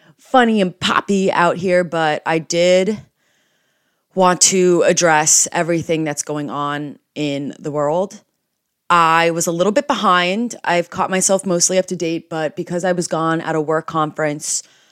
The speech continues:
all week, I basically wasn't on my phone. My attention was towards the people in front of me, and I knew that something was happening,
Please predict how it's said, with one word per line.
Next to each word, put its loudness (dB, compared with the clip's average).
all 6
week, 2
I 4
basically 0
wasn't 0
on 0
my -2
phone. -4
My -4
attention -2
was -4
towards -6
the -16
people -6
in -8
front -4
of -2
me, 0
and -4
I -2
knew -2
that -2
something -4
was -4
happening, -4